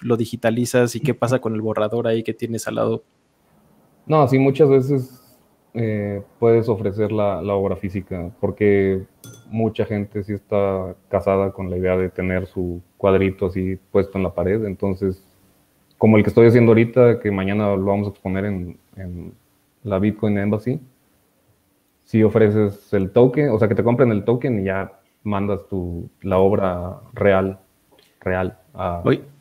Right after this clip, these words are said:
Speaker 1: y,
Speaker 2: al
Speaker 1: y nos,
Speaker 2: coleccionista.
Speaker 1: ¿nos puedes mostrar un poco ahí de lo que a-, andas diseñando? ¿Lo tienes ahí a la mano o es sorpresa?
Speaker 2: Es sorpresa.
Speaker 1: ¿Es
Speaker 2: Pa'
Speaker 1: sorpresa?
Speaker 2: mañana.
Speaker 1: Ah,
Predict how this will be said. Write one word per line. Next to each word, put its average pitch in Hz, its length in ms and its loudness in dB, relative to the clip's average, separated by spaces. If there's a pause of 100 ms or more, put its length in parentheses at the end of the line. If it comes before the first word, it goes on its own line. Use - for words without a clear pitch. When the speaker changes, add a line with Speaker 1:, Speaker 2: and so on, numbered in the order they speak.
Speaker 1:
y, 143 220 0
Speaker 2:
al 139 120 2
Speaker 1:
y 135 60 2
nos, 131 160 2
Speaker 2:
coleccionista. 98 260 -14 (120)
Speaker 1:
¿nos 131 180 -2
puedes 147 240 4
mostrar 143 300 4
un 139 80 4
poco 139 280 2
ahí 127 220 6
de 131 100 4
lo 123 140 0
que 113 160 -4
a-, 117 140 0
andas 123 680 0 (400)
diseñando? 127 540 0
¿Lo 123 140 0
tienes 127 260 -2
ahí 123 60 2
a 123 60 0
la 123 100 2
mano 147 220 2
o 131 100 6
es 123 80 2
sorpresa? 120 580 -2 (440)
Speaker 2:
Es 98 180 2
sorpresa. - 400 -10 (260)
Speaker 1:
¿Es - 120 -6
Speaker 2:
Pa' 95 100 4
Speaker 1:
sorpresa? 135 320 2
Speaker 2:
mañana. - 280 -6
Speaker 1:
Ah, 123 220 2